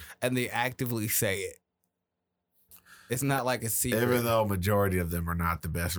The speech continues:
Speaker 1: Not at all.
Speaker 2: There's only one of those. And, like, I mean, Kendrick Lamar's just this out of your state. You all know the pecking order more than <laughs> likely. It's just like
Speaker 1: The Game actively just came out and said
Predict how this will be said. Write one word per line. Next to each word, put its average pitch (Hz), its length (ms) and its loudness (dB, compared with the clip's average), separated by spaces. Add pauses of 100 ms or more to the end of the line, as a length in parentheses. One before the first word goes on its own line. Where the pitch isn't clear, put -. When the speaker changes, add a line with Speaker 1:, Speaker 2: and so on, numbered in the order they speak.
Speaker 1:
Not 160 500 0
at 160 100 -2
all. 104 340 0 (100)
Speaker 2:
There's 110 200 0
only 123 220 2
one 113 200 0
of 98 100 0
those. 87 340 0 (100)
And, 90 340 -2 (440)
like, 87 240 -2
I 113 100 0
mean, 110 160 0
Kendrick - 320 -6
Lamar's 90 400 -4
just - 180 -2
this 78 160 -2
out - 120 -2
of - 60 -6
your 76 100 -6
state. - 340 -8 (440)
You 403 120 2
all 139 200 4
know 110 160 2
the 98 100 -2
pecking - 340 -4
order 87 220 -2
more 92 180 0
than 110 120 2
<laughs> 131 200 4
likely. 131 480 2 (600)
It's 165 260 4
just 147 220 2
like 127 400 2 (180)
Speaker 1:
The 143 100 -4
Game 160 500 -2 (120)
actively 151 580 -2
just 131 400 -2
came 127 260 -2
out 117 360 0
and 98 200 -4
said 101 560 -2